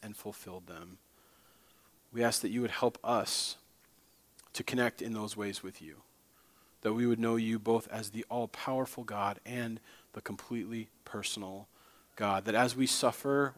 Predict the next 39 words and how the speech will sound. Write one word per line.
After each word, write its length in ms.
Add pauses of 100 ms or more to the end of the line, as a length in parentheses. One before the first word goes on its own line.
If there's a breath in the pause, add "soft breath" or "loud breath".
(100)
we 220
as 100
a 60
community 460
would 100
come 220
around 180
each 200
other 200
and 160
carry 300
the 80
burdens 420
together 540 (380 loud breath)
while 280
we 100
stay 380
in 100
step 360
with 180
you. 240 (840 soft breath)
Thank 220
you 80
that 140
you 180
have 140
promised 460
to 60
be 200
with 280
us 220
in 80
those 220
moments, 500 (480 soft breath)
that 80
you 140
don't 320
leave 240
us 240